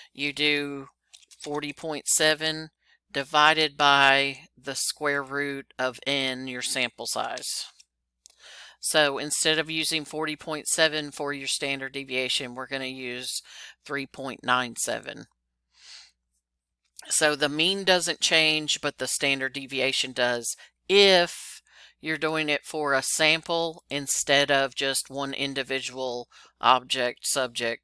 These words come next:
person, whatever you're dealing with. So on this one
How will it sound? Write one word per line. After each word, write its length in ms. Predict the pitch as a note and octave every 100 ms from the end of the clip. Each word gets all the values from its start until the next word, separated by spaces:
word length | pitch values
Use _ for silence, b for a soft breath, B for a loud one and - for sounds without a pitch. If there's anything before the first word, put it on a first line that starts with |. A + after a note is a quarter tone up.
| -
person, 500 | B2 B2+ - B2 A#2
whatever 380 | A2+ A2+ A2 A2+
you're 180 | A2+
dealing 360 | A2+ A#2 A2 G#2+
with. 340 | G#2+ A2+ G#2 _ B B B B B B B
So 260 | - D#3+
on 220 | C#3+ D3 D3
this 320 | F#3 - -
one 420 | E3+ D3 D3 D3+